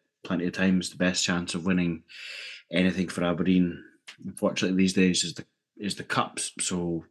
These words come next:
this represents the next stage in that quest. So we just need to get through it, basically. Um, and then selfishly hoping for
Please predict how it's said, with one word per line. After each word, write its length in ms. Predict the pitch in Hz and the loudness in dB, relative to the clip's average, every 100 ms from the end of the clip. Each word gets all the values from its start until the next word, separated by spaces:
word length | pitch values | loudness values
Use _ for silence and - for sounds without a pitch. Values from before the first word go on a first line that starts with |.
| _ - | _ -4
this 200 | 90 98 | -2 -2
represents 760 | 92 87 90 85 - - - - _ - - - _ 110 | -2 -2 -4 -2 -2 -4 -4 -10 _ -20 -20 -20 _ 4
the 40 | |
next 260 | 117 107 - | 4 4 6
stage 520 | 139 143 131 - - - - - | 8 8 8 6 4 -6 -14 0
in 120 | 120 | 4
that 180 | 120 104 | 4 2
quest. 440 | 135 131 120 - | 4 4 2 0
So 140 | - 107 | 0 2
we 60 | |
just 180 | 98 104 | 2 0
need 100 | 101 | -2
to 60 | - | 0
get 140 | 92 | 0
through 160 | 98 117 | 4 4
it, 160 | - - - _ _ _ - | 4 -2 -14 _ _ _ -2
basically. 480 | 98 - 113 120 - _ _ _ - _ _ _ _ 101 | 0 2 2 2 -2 _ _ _ -20 _ _ _ _ 0
Um, 440 | 95 92 92 92 | 4 4 4 2
and 160 | 104 98 | 4 4
then 160 | 95 92 | 4 4
selfishly 580 | 104 101 98 101 101 | 4 2 2 0 0
hoping 360 | 92 98 92 92 | 0 0 0 -2
for 520 | - 92 90 87 85 | 0 0 2 0 -4